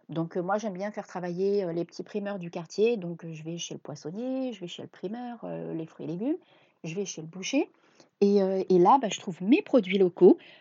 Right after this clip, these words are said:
Du coup, j'apprécie encore plus ce que je consomme parce que, bah, honnêtement, je trouve que le goût, heu, s'en ressent énormément. Et, heu, et je m'organise.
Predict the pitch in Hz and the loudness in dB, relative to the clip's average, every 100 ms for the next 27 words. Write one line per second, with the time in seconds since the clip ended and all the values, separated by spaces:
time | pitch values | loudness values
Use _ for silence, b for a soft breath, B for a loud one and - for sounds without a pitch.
0 | B 170 208 - 180 233 233 226 - - | B -8 -6 -2 0 2 0 -4 -6 -6
1 | 185 180 175 - - 254 - 190 - 165 | -4 -2 -4 -6 -10 -10 -8 -8 -8 -6
2 | - 208 _ b b _ - 165 - 185 | -4 -6 _ b b _ -14 -12 -8 -6
3 | 165 165 156 151 160 170 165 170 156 190 | -4 -6 -10 -12 -12 -12 -12 -12 -12 -12
4 | 202 196 - 175 185 170 160 185 196 160 | -14 -16 -20 -16 -10 -10 -10 -10 -8 -10
5 | - 185 170 170 175 165 208 220 208 175 | -10 -12 -12 -12 -12 -12 -10 -8 -8 -10
6 | 165 185 - b b b b b b 190 | -10 -12 -14 b b b b b b -2
7 | 196 180 180 175 175 - 226 247 277 226 | -2 -2 -4 -6 -6 0 0 2 2 2
8 | 180 165 | 2 0